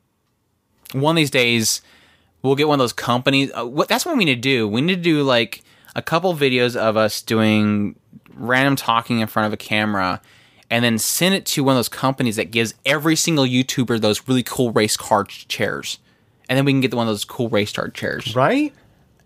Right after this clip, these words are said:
Speaker 1: And hope that those ones aren't noisy, <laughs> too. They could be just as noisy. I don't know.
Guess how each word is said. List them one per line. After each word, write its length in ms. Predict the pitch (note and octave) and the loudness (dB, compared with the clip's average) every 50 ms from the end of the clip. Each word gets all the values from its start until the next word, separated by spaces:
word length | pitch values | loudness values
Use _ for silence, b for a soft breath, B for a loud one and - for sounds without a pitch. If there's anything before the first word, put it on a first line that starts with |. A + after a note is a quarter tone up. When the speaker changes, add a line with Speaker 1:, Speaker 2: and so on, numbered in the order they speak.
| _ _ _ _ _ _ | _ _ _ _ _ _
Speaker 1:
And 100 | - A#2 | -4 -4
hope 300 | G#2+ - - F3 E3+ - | -2 0 2 2 2 2
that 100 | - G#2 | 0 0
those 180 | - A#2+ A#2+ A2+ | 2 2 2 2
ones 140 | A#2 G#2 - | 0 0 0
aren't 140 | D#2 C2 B1+ | 0 -2 -2
noisy, 240 | E2+ F2 G2 G#2+ A#2 | -4 -4 -2 0 0
<laughs> 260 | - - - - A#3+ | 0 0 2 0 2
too. 140 | - - G#3+ - A#3+ - | 2 2 0 -2 -2 -2
They 120 | C#4+ - | -2 -2
could 220 | - - E4 B3+ F#3+ | 0 0 0 2 2
be 80 | G3 E3 | 2 2
just 140 | D#3 D3 C#3 | 2 2 0
as 100 | B2+ B2 | 0 2
noisy. 360 | C#3 C3+ B2+ A2+ G#2+ A2 A2+ | 2 2 0 0 0 -2 -2
I 60 | - | 0
don't 160 | F3 G3+ F#3 | 0 0 2
know. 320 | E3 C3 C#3 C3+ E3+ E3+ | 2 2 2 2 2 0